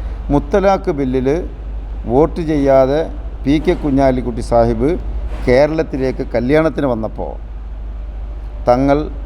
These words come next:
അടക്കമുള്ള ലീഗ് നേതൃത്വം ക്ഷുഭിതരായി. തങ്ങൾ കുഞ്ഞാലിക്കുട്ടി സാഹിബിനോട് മാപ്പ് പറയിപ്പിച്ചു. മാപ്പ് പുറത്ത് പറയാതിരിക്കാൻ കുഞ്ഞാലിക്കുട്ടി സാഹിബ് പരമാവധി തങ്ങളെ സമ്മർദ്ദത്തിലാക്കി.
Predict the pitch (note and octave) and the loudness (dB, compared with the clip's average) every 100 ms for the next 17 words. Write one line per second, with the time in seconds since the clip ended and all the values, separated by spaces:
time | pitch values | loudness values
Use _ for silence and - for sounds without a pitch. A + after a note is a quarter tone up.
0 | - - A#2 B2+ C#3+ C3+ B2+ B2+ C3 A#2 | -8 -2 2 2 4 2 4 4 4 4
1 | C3 B2+ A#2+ A#2 A2 - B2+ D4+ - - | 2 4 4 2 0 2 0 0 -6 -8
2 | - - - - - C3+ A#2+ A#2 E2 A#1+ | -8 -6 -6 -6 0 2 4 2 2 -4
3 | - - - - - - - - - - | -6 -6 -6 -4 -4 -6 -6 -6 -6 0
4 | C3 D#3 F3 D3 D3 D3+ D3+ C#3+ C3+ A#2+ | 2 4 2 0 0 2 2 0 -6 -2
5 | C3 B2 A#2 A#2+ B2+ E3+ - - - - | 0 0 -2 -4 -4 -4 -6 -8 -10 -10
6 | - - - - - - G#2 C3+ D#3+ - | -8 -8 -8 -8 -8 -4 2 4 4 2
7 | D#3+ B2+ G2+ D#2 - - - - - - | 0 0 0 -6 -8 -10 -10 -10 -10 -10
8 | - - - - - - - - - G#2+ | -8 -8 -8 -10 -8 -8 -8 -8 -2 2
9 | C#3+ D#3 F#3 C#3+ D3 D3+ F#3+ D#3 D3+ D#3+ | 2 2 -2 0 0 2 2 4 6 4
10 | D#3 D3 D#3 D3+ D3+ - - - - - | 4 -2 0 0 0 -6 -10 -10 -10 -8
11 | - C3 D3 D3+ B2 - B2+ B2 C3 C#3 | 0 4 4 4 0 2 2 4 0 -2
12 | - - A#2+ C3 C#3+ C#3+ C#3+ C3+ - B2 | -6 2 4 6 6 6 4 2 2 2
13 | B2 C3 - - - - - - A#2 B2+ | 6 4 4 -4 -8 -6 -6 0 2 4
14 | D3 C3+ C3 G#2+ F2+ D2+ D2 | 2 2 -2 -2 -4 -6 -8